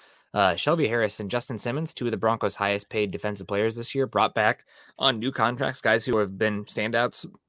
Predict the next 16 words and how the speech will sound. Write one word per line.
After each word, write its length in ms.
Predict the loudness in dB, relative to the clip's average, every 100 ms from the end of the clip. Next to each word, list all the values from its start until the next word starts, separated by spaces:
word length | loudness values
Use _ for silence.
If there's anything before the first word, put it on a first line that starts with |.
| -12
in 160 | -6 -2
their 140 | -2
time 300 | -2 0 0
in 180 | -2 -2
Denver. 360 | -2 0 -2 -2 _ _ _ 0
Um, 320 | 2 4 2
they're 120 | 0
not 140 | 0 2
playing 160 | 2
according 260 | 2 0 2
to 60 | 0
expectations 580 | 0 -2 0 0 -2
of 60 | -4
their 80 | -2
new 120 | 0
contract. 540 | 0 0 -2 -10 -10